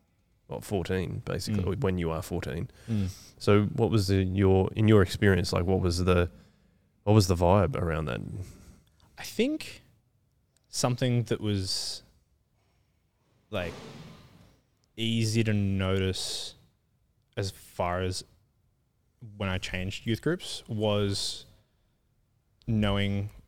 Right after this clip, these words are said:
Speaker 2: when, like, knowing when someone actually cares that you're there.
Speaker 1: Yeah.
Speaker 2: Knowing that you've been noticed.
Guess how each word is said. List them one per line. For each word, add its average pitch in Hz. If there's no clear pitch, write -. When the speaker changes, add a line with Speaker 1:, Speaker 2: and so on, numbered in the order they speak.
Speaker 2:
when, 95
like, 95
knowing 120
when 101
someone 98
actually 92
cares 95
that -
you're 90
there. 90
Speaker 1:
Yeah. 127
Speaker 2:
Knowing 98
that 92
you've 98
been 87
noticed. 87